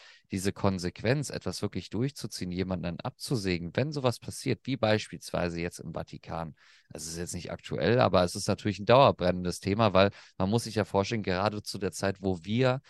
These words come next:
jetzt in dem Moment aufnehmen, wird es, wenn das stimmen sollte, nur ungefähr mit Sicherheit so sein, dass irgendwo gerade in diesem Moment jetzt Gespräche geführt werden, die nicht geführt werden sollten, weil sie im Bereich des Illegalen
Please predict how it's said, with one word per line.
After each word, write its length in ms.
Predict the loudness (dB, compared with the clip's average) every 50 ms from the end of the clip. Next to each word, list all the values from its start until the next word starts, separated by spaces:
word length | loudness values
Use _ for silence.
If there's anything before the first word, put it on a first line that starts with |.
| -20 _ _
jetzt 220 | -4 -4 -4 -4 -6
in 160 | -6 -6 -2
dem 180 | 0 0 0 0
Moment 380 | 0 -2 -2 -4 -4 -4 -4
aufnehmen, 520 | -4 -4 -4 -4 -6 -6 -6 -6 -6 -6 -10 _ -20 -20 _ _ _ 0
wird 180 | 0 0 2
es, 320 | 2 -2 -2 -2 -6 -10 _ _ _ _ _ _ _ 0
wenn 200 | 0 0 2 2
das 260 | -2 -2 -2 -4 -8
stimmen 340 | -6 -2 -2 0 0 0 -2
sollte, 380 | 0 0 2 2 2 0 -4 -6
nur 220 | -4 -4 -4 -4
ungefähr 400 | -4 -6 -6 -6 -6 -4 -6 -4
mit 180 | -4 -6 -6 -6
Sicherheit 400 | -10 -8 -4 -2 0 0 -2 -2
so 100 | -6 -4
sein, 220 | -2 -2 -2 -2
dass 160 | -2 -6 -6
irgendwo 420 | -4 -4 -4 -4 -4 -4 -6 -6 -6
gerade 300 | -4 -2 -2 0 0 0
in 100 | -4 -6
diesem 260 | -6 -6 -6 -6 -4
Moment 360 | -2 -2 -2 -2 -2 -4 -2
jetzt 220 | -4 -6 -6 -4 -6
Gespräche 540 | -8 -8 -6 -6 -6 -6 -6 -4 -6 -6 -6
geführt 420 | -8 -12 -6 -2 -2 -2 -2 -2
werden, 340 | -2 -2 -2 -2 -4 -6 -14 _ -20 -20 -20 -20 _ -2
die 80 | -2 0
nicht 240 | 0 0 -2 -4 -8
geführt 400 | -14 -10 -2 0 0 0 0 -2
werden 240 | -2 -2 -2 -4 -4
sollten, 500 | 0 2 2 2 0 -2 -6 -8 -4 0
weil 180 | 2 2 2 0
sie 320 | -2 -4 -4 -4 -4 -4 _ -12 -20 -20 -20 _
im 200 | -4 -2 -2 2
Bereich 340 | 2 2 2 2 0 0 -2
des 200 | -4 -8 -8 -4
Illegalen 640 | -6 -4 -4 -4 -2 0 0 0 0 -2 -4 -8 -12